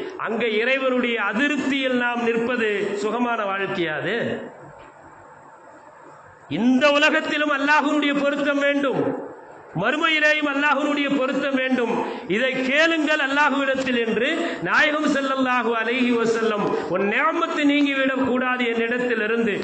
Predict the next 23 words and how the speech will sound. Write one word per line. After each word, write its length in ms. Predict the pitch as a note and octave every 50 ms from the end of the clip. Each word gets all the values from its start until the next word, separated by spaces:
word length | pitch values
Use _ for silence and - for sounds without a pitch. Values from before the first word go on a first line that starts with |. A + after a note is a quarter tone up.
| - - -
நீ 80 | G3 G#3+
தந்திருக்கின்ற 720 | - A#3 A#3 C4 C#4+ E4 E4 E4 E4 - D4+ D4+ D4 D4
ஆரோக்கியம் 680 | C#4 B3+ B3 C4+ D#4 E4+ E4+ F4 E4+ - D4+ D#4 D4+
என்னை 280 | D4 C#4+ C#4 C#4 C#4 C4+
விட்டு 260 | C4 C4 C4 C4+ C#4+
போய்விடக் 600 | C#4 C#4+ B3 C4+ C#4 C4+ C4+ B3+ B3 B3+ B3 B3
கூடாது, 520 | A3 A#3 A3 A#3 A3+ G#3+ G3+ G#3 G#3 G3+ G3+ G3+ - - -
அதே 300 | F3 G#3 B3+ C#4 D4+ D4+
போன்று 640 | C#4+ C#4+ C4+ C4 C4 B3 B3 A#3 A3+ G#3+ G#3+ - - - -
உன்னுடைய 600 | E3 G3+ B3 C#4 D4 D4 C#4+ C#4 C4 B3+ B3 A#3+ A3+ G#3+ F#3+ A#3 - - -
அந்த 260 | F3+ A#3+ B3+ B3 A#3
வேதனை 540 | G#3+ A3+ B3+ C#4+ D4 D4 D4 C#4+ D4 D#4 E4 D#4+ D#4 - - E3 E3+
திடீரென்று 680 | F#3+ A#3+ A#3+ D#4 E4 F4+ F4+ F4 E4+ D#4+ E4+ D#4+ D#4
எனக்கு 360 | D4 C#4 C#4 C4+ C4 C4+ C4
வந்து 580 | B3 A#3+ B3 C4 C4+ C4+ B3+ A#3 A3 A#3 A3+ - -
ஒரு 160 | F#3 A3+ A#3+
பேராபத்தில் 840 | - A#3 A#3 B3 C#4+ D#4+ D#4+ D#4+ D#4+ D#4+ D#4+ E4 D#4+ D#4 D4+ D4+ C#4+ C#4+
என் 120 | C#4 C4
மரணம் 380 | B3 B3 C4 C#4+ D#4 E4 D#4 D4+
ஏற்பட்டு 460 | D4 C#4+ - C#4+ C#4 C4 C4 C4+ C4+
விடக்கூடாது, 800 | C4+ B3+ B3 B3+ B3 B3 A#3 A#3+ A#3 A#3 A3+ A3 G#3+ G#3 G#3 G#3 G3+ F#3+ G3+ G3+ G3 G3+ -
உன்னுடைய 360 | E3+ F#3+ A3 A3 A3 G#3+ G#3
திருப்தி 600 | G#3 G#3 A3 B3 C4 D4 D4 D4 C#4 C4+ D#4 E4